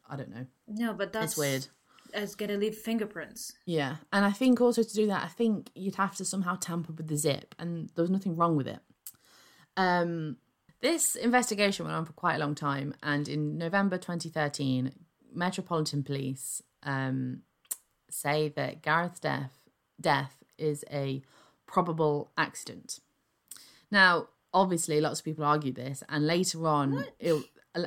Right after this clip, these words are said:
Speaker 1: a further inqu-, people weren't happy about it. N-, outrightly so, his family will go, "This cannot be." So he, you're telling me he got into a bag, um, padlocked himself, shut the door, turned the light off, got into the bath without touching anything?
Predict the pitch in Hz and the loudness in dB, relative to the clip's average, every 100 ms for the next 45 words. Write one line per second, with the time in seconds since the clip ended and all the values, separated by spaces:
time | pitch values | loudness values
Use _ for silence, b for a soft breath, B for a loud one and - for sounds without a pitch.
0 | - 170 - 185 185 - 170 165 - - | -6 -6 4 6 6 2 0 0 -2 -2
1 | 254 240 208 180 165 151 135 131 131 123 | 0 2 0 0 -6 -4 -4 -4 -8 -12
2 | - _ - 196 180 107 135 - - 220 | -16 _ -4 -2 -2 -8 -20 -14 0 2
3 | 220 175 190 180 180 - 196 208 170 160 | 4 2 0 -2 -2 2 6 6 4 2
4 | 160 160 - 190 196 - 196 180 - 165 | 2 0 0 0 0 0 0 0 -2 -2
5 | 151 160 B B B B - 190 208 - | 0 -2 B B B B 0 2 2 0
6 | 208 220 240 233 220 190 208 165 180 175 | -2 2 4 4 4 0 0 0 -2 -6
7 | 165 165 156 151 156 - b b b b | -4 0 2 0 -6 -20 b b b b
8 | b _ 165 160 156 151 - 175 160 165 | b _ 2 4 6 4 2 0 0 -2
9 | 160 - 143 143 135 - - 175 156 156 | -6 -2 -2 -2 -6 -10 -4 -2 -2 0
10 | 143 139 175 156 143 139 127 135 139 - | 0 -2 -2 0 2 0 -2 -8 -10 -14
11 | - _ _ _ _ _ _ _ - 190 | -20 _ _ _ _ _ _ _ -4 2
12 | 170 170 165 143 139 - 170 170 156 - | 2 2 4 4 4 2 0 2 0 -2
13 | 165 147 131 131 | 0 0 -2 -6